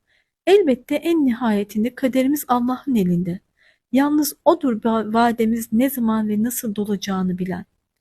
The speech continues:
Gene de elimden geldiğince Şems'in hızını yavaşlatmaya, onu daha sakin ve düzenli bir yaşama alıştırmaya çalıştım. Bir müddet bunu başarabileceğime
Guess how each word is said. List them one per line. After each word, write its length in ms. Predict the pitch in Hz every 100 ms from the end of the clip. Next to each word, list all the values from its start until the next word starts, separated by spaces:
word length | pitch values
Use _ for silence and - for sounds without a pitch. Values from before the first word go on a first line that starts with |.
| _ _ _ _ 262
Gene 300 | 370 359 262
de 80 |
elimden 560 | - 269 285 277 294 277
geldiğince 600 | 240 240 240 285 277 226
Şems'in 540 | 220 - 262 - 311 294
hızını 380 | 277 220 247
yavaşlatmaya, 840 | 254 214 226 - 226 - 202 202 254 _ _ _ _
onu 260 | 277 339 277
daha 200 | 277 311
sakin 600 | - 269 262 - 415 349
ve 120 | 277
düzenli 480 | 247 269 269 302 294
bir 120 | 254
yaşama 420 | 220 208 233 254
alıştırmaya 720 | 247 240 - - 240 233 226 220
çalıştım. 600 | 202 190 185 - 180 196 _ _ _ _ _ _ - _ -
Bir 140 | 302
müddet 460 | 240 226 - 277 -
bunu 220 | 269 277
başarabileceğime 920 | 262 - 262 254 240 233 247 240 247